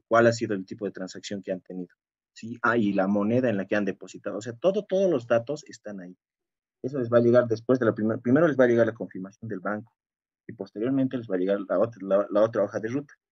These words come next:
Y les va a llegar junto adjuntada a eso una factura más, porque ustedes, es una transacción con la cual ustedes estén operando y lo, obligatoriamente el banco les va a decir o les va a dar una factura, ¿sí? Que va a estar a su nombre. To-, u-, una cosa bien importante es que tengan la,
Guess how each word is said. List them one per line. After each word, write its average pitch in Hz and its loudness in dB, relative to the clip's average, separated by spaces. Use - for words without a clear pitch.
Y 123 2
les 120 0
va 139 6
a 139 8
llegar 135 4
junto 120 -2
adjuntada 117 2
a 110 2
eso - -4
una 131 0
factura 113 0
más, 110 -4
porque - -12
ustedes, 113 -2
es 135 -6
una 135 -2
transacción 107 -6
con 95 -12
la 95 -8
cual 113 -2
ustedes 110 -14
estén 101 -10
operando 92 -14
y 101 -10
lo, 90 -10
obligatoriamente 101 -6
el 92 -16
banco 92 -12
les 90 -10
va 98 -10
a 101 -8
decir 98 -16
o 101 -8
les 95 -8
va 101 0
a 107 2
dar 110 2
una 113 -4
factura, - -14
¿sí? 135 0
Que - -6
va 92 -2
a - -6
estar 90 -4
a 90 -4
su - -6
nombre. 113 0
To-, - -6
u-, 151 -2
una 156 4
cosa 135 -4
bien 131 2
importante 107 -4
es 110 -6
que 101 -12
tengan 113 0
la, 92 -2